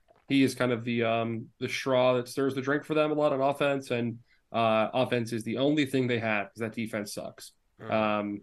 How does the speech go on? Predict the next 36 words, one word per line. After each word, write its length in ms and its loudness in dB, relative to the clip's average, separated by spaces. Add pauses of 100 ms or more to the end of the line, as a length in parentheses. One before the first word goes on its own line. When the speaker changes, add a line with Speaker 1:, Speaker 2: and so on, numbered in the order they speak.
(220)
Speaker 1:
<laughs> 1040 -4
but, 360 2
uh, 460 4 (100)
yeah, 480 8
uh, 360 6
I, 160 2
I'm 100 2
curious 260 2
to 60 0
watch 140 2
it 60 -20
play 180 4
out. 360 2 (360)
Uh, 180 2
I 140 4
do 220 2
think 140 0
it 40 -2
will 80 0
have 140 0
major 340 -2
implications 920 -4
on 460 -4
the, 480 -6 (440)
uh, 300 -4
G 220 -2
five's 320 0
New 80 0
Year's 220 0
Six 200 -6
bid. 320 0
I 120 0
am 120 0
curious 340 -4
to 80 -4
hear 120 -4